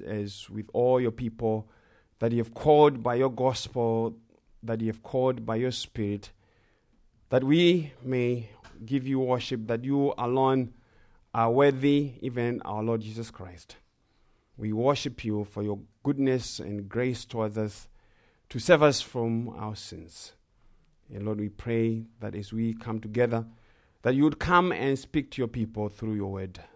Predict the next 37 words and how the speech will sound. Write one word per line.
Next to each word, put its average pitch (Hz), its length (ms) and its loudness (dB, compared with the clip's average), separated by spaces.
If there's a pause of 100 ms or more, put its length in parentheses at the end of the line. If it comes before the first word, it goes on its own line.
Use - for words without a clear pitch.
that 104 180 -12
you 104 180 -10
open 110 360 -4 (580)
their 107 120 -6
hearts 120 300 -2
and 107 140 -2
minds, 113 600 0
that 107 120 -2
they 113 80 -4
may 113 140 0
hear 165 380 8 (460)
not 165 360 8
from 135 320 0
me, 156 300 8
but 120 220 -4
from 107 260 -4
you, 104 320 -4 (180)
and 104 400 -8
for 110 120 -6
them 165 300 6
to 151 100 -8
say, 156 440 4 (400)
"Oh, 190 220 12
what 202 200 12
a 180 80 8
God 180 500 12 (520)
and 123 160 0
what 139 160 4
a 123 60 0
Savior 117 440 2
Jesus 113 460 -4
is, 104 360 -4
and 110 200 -4
not 117 140 -2
what 113 180 0
a 107 60 -4
preacher 104 500 -10